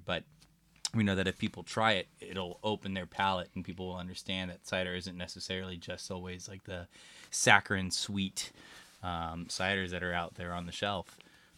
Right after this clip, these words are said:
Um, so I really like that Storm Along focuses on,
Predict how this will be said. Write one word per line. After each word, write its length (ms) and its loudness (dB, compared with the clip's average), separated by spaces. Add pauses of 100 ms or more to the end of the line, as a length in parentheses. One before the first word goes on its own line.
(120)
Um, 440 4
so 640 4
I 60 4
really 300 4
like 300 2
that 140 -12
Storm 380 -4
Along 360 -6 (380)
focuses 500 -2
on, 400 -8